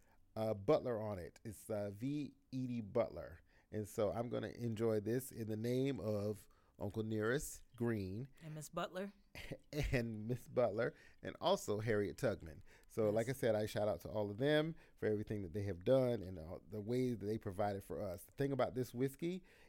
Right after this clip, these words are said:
Speaker 1: it's been aged at least seven years, so it's, it's got a nice, good, full body taste to it. And, you know, I'm a, I'm a Kentucky bourbon person, so this is from Tennessee, but I really appreciate it, and, and I, I drink it as often as I can.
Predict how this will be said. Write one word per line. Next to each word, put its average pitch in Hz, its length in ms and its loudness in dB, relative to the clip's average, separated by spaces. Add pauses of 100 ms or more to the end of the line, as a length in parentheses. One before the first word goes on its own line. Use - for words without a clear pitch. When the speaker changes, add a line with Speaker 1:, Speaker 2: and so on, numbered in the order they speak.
(100)
Speaker 1:
it's 117 200 -2
been 123 260 0
aged 135 340 2
at 104 80 -2
least 165 340 -2
seven 110 300 2
years, 107 380 0
so 104 80 -2
it's, 92 140 -6
it's - 120 -14
got 98 180 -6
a 95 60 -10
nice, 117 240 -6 (100)
good, 117 200 -2 (120)
full 139 240 2
body 110 300 -2
taste 110 340 -6
to 110 200 2
it. 107 160 0 (260)
And, 113 160 0
you 151 80 4
know, 135 100 0
I'm 131 180 -2
a, - 80 -4
I'm 156 180 0
a 147 60 0
Kentucky 120 500 -2
bourbon 101 360 0
person, 85 360 -10
so 92 260 -8 (300)
this 143 180 2
is 131 100 -8
from 113 140 -4
Tennessee, 131 460 0
but 98 140 0
I 101 100 2
really 131 400 4
appreciate 151 520 2
it, 151 180 2 (380)
and, 113 200 0 (100)
and 113 100 -4
I, 107 400 -4
I 117 40 0
drink 117 240 0
it 117 60 -2
as 104 120 -2
often 117 300 0
as 101 80 -2
I 101 100 0
can. 139 500 0